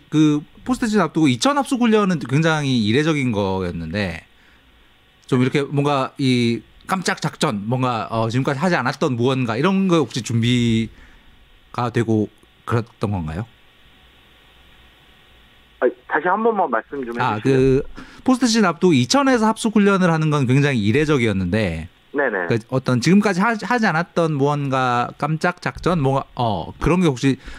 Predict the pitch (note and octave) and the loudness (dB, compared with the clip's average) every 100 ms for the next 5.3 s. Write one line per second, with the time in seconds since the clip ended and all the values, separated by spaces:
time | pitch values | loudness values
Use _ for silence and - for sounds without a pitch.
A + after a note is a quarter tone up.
0 | - - B2+ C3+ C3+ C3 B2+ A2 F2 F2+ | -14 0 2 4 2 0 0 -2 -2 -2
1 | F#2 F2 D#2+ F#2+ F#2+ A#2 A#2+ A2 G2 D#3 | 0 -2 -6 -10 -2 2 2 2 2 2
2 | F3 - F3+ F#3 D3+ A2+ D#3 - E3 F#2+ | 0 0 0 0 0 0 -4 -2 -2 0
3 | G#2+ G#2+ D#2+ E2 E2 - F2+ G2+ A#2 A2 | -2 -4 -4 -8 -12 -8 -4 0 2 2
4 | G#2 - C3+ A#2+ A2 F#2+ G2+ G2 D3+ D#3 | -2 0 -2 0 -6 -8 -10 -8 -6 -4
5 | B2+ G#2 | -4 -4